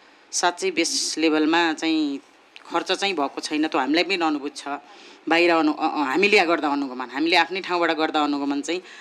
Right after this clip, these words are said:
जुन उद्देश्यका साथ चाहिँ हामीले, अ, रकम चाहिँ, अ, लिएका हुन्छौँ, त्यो उद्देश्यमा चाहिँ खर्च त्यो तरिकाले भइरहेको हुँदैन, त्यो त छ नै। यसमा चाहिँ खास सङ्घ संस्थाको हकमा चाहिँ, अ, हामीले गर्दाखेरि, अनुगमन गर्दाखेरि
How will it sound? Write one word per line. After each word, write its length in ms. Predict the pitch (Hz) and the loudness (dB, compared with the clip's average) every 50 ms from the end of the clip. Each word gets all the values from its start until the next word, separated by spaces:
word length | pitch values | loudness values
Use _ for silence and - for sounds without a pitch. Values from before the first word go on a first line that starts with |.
| - - - | -20 -10 -4
जुन 160 | 160 196 208 202 | -2 0 0 0
उद्देश्यका 520 | 190 175 185 185 185 - 185 170 175 170 | 2 2 2 2 2 0 -2 -2 -2 0
साथ 240 | 160 - 170 165 165 | 0 2 2 2 2
चाहिँ 240 | 165 - 175 170 151 | 2 0 0 0 0
हामीले, 320 | 131 135 143 147 160 156 - - - - - - - - | 0 0 0 0 0 0 -2 -6 -14 -20 -20 -20 -12 -6
अ, 460 | 156 151 147 143 143 143 143 143 139 156 | -4 -2 -2 -2 -2 -2 -4 -2 0 0
रकम 280 | 165 175 175 180 175 170 | 0 0 0 -2 -4 -2
चाहिँ, 360 | - 175 175 175 175 175 156 | -2 -2 -2 -2 -2 -4 -4
अ, 400 | - 147 147 143 139 139 139 139 - - - | -2 -2 -2 0 -2 -2 -4 -4 -6 -4 0
लिएका 320 | 165 180 185 175 180 170 | 2 4 4 4 4 2
हुन्छौँ, 260 | 151 143 147 156 - | 0 0 0 -2 0
त्यो 120 | - 208 185 | 0 2 2
उद्देश्यमा 800 | 180 160 175 165 - - - 175 175 175 170 165 175 180 185 180 | 2 2 2 2 0 0 0 2 2 4 4 4 2 2 0 0
चाहिँ 200 | 180 185 185 - | 0 -2 -4 -2
खर्च 280 | - 185 160 - - | -2 -4 -2 0 -2
त्यो 260 | 185 180 - - 226 | -2 -2 0 2 2
तरिकाले 460 | 226 - 214 190 190 185 180 170 170 160 | 4 4 4 4 4 2 2 2 2 0
भइरहेको 400 | 139 139 147 160 160 156 156 143 | -2 0 2 2 2 2 0 0
हुँदैन, 260 | 143 147 156 160 170 | 0 2 2 2 2
त्यो 140 | 165 170 165 | 2 0 0
त 140 | 151 143 | 0 -2
छ 100 | - - | 0 2
नै। 240 | 165 165 160 156 151 - - - - - - - - - - - - - - - - - | 2 4 4 2 0 -4 -8 -16 -20 -20 -20 -20 -20 -20 -20 -20 -20 -20 -20 -6 0 2
यसमा 280 | 220 226 - 254 247 | 2 4 4 2 2
चाहिँ 160 | 247 254 254 | 2 0 0
खास 300 | 247 233 240 240 - - | 0 0 0 0 0 2
सङ्घ 200 | - 247 254 254 | 4 4 4 4
संस्थाको 480 | 233 254 240 - - 220 208 202 208 165 | 4 2 2 2 2 2 2 4 4 2
हकमा 260 | 143 135 170 175 180 | 2 2 2 0 2
चाहिँ, 440 | 175 185 185 190 196 196 196 196 180 | 2 4 2 2 2 2 0 -2 -2
अ, 40 | - | 0
हामीले 600 | 147 156 151 147 143 139 143 156 175 185 202 208 190 | 2 4 4 4 4 4 4 4 4 6 6 6 6
गर्दाखेरि, 580 | 185 190 175 170 175 175 175 175 175 180 175 | 4 4 4 2 2 2 2 2 4 4 2
अनुगमन 500 | - - 170 170 160 160 165 165 160 156 | 2 2 2 4 4 4 4 4 4 4
गर्दाखेरि 520 | 151 151 151 147 143 139 139 139 160 185 | 2 2 0 0 -2 -2 -2 -2 -2 -4